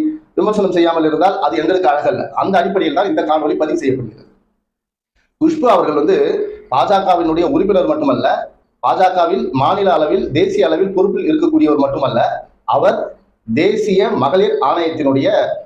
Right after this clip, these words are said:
ஒரு உறுப்பினர். அந்த அடிப்படையில் குஷ்பு தன்னுடைய ச-, வேலைகளை சரியாக செய்கிறாரா அப்படின்னு கேட்டா, ஒண்ணும் ஒரு மயிரும் புடுங்கல அப்படின்னு தான் என்னால நேரடியாக சொல்ல முடியும். காரணம்,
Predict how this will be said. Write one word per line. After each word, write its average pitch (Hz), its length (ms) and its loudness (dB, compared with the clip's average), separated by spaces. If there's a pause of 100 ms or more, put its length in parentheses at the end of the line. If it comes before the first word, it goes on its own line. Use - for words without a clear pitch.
(100)
ஒரு 165 160 0
உறுப்பினர். - 480 0 (420)
அந்த 180 280 2
அடிப்படையில் 190 800 -2 (100)
குஷ்பு 190 520 0
தன்னுடைய 160 360 2
ச-, 147 240 0
வேலைகளை 170 480 2
சரியாக 190 480 0
செய்கிறாரா 165 400 4
அப்படின்னு 160 320 0
கேட்டா, - 560 -2 (100)
ஒண்ணும் 175 440 0
ஒரு 139 220 2
மயிரும் 170 440 2
புடுங்கல 180 280 4 (100)
அப்படின்னு 156 280 -2
தான் 170 140 0
என்னால 147 180 0
நேரடியாக 143 440 0
சொல்ல 131 180 0
முடியும். 113 240 -4 (320)
காரணம், 269 640 -2